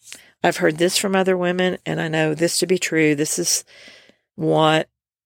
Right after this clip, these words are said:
the latest woman that you've abused told me, and I know that the one that recently quit, quit because of this. And so I'm gonna ask that you resign today, or I'm going to the board of directors with my evidence." And you know what?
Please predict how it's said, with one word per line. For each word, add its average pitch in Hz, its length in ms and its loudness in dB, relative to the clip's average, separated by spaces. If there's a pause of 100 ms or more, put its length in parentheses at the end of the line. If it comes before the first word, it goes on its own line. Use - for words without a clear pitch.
(260)
the 165 120 0
latest 170 480 2
woman 170 320 2
that - 160 -2
you've 156 100 0
abused 151 400 -2
told 151 200 -2
me, 147 300 -4
and 151 140 -2
I 156 60 0
know 147 220 2
that 143 180 -2
the - 80 0
one 143 260 -4
that 131 160 -4
recently - 420 -6
quit, - 360 -2 (160)
quit - 240 -2
because 151 280 -4
of 156 140 -2
this. 165 300 0
And 151 200 -8
so 156 380 0 (720)
I'm 190 220 2
gonna 175 260 2
ask 160 320 0
that - 160 0
you 170 140 2
resign 156 480 0
today, 160 580 2
or 156 140 -4
I'm 160 120 -4
going 156 260 0
to 175 100 -6
the 170 80 -4
board 160 200 -2
of 160 120 -6
directors 175 880 0 (260)
with 165 240 -2
my 160 240 -2
evidence." - 840 -4 (1700)
And 160 140 0
you 160 60 2
know 156 100 2
what? 180 320 0